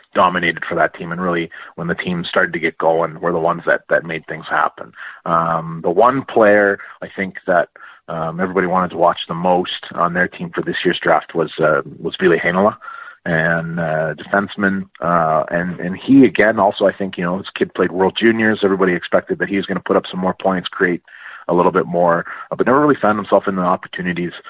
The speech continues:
um, to do that, to put up a, a bunch of points. Um, what we did see, uh, from him, his vision was, was apparent. Uh, he was using really good, uh, well-placed shots and good subtle deception at the line to create lanes,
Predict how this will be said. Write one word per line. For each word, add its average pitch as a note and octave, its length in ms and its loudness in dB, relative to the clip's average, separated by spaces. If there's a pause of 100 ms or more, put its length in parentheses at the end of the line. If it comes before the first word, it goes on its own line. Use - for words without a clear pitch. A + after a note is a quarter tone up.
(160)
um, D#2 540 -6 (320)
to G#2+ 80 2
do A2+ 180 4
that, - 240 0
to - 80 -4
put G#2 240 2
up G2+ 160 2
a, - 40 -2
a - 260 -2
bunch - 240 -8
of - 80 -14
points. D2+ 320 -10 (120)
Um, D#2+ 520 -6 (460)
what E2+ 140 2
we G2 80 0
did A#2 220 4 (120)
see, G#2 340 4 (280)
uh, F2+ 240 2
from F#2 140 -2
him, F2+ 580 -4
his F2 200 -6
vision G#2 320 4
was, G2+ 180 4 (180)
was F#2+ 180 -2
apparent. F#2+ 420 0 (240)
Uh, E2 320 0 (100)
he F#2+ 80 -8
was F2 120 -6
using F2+ 260 -4
really G3 320 4
good, E2+ 420 0 (240)
uh, E2 280 2
well-placed G2+ 560 4 (120)
shots F2+ 300 4 (220)
and E2+ 260 -12
good G2 240 -2
subtle G2 180 2
deception - 440 -2
at F#2 100 -2
the - 60 0
line F2 240 2
to F2+ 60 -8
create F2+ 380 2
lanes, E2+ 320 -4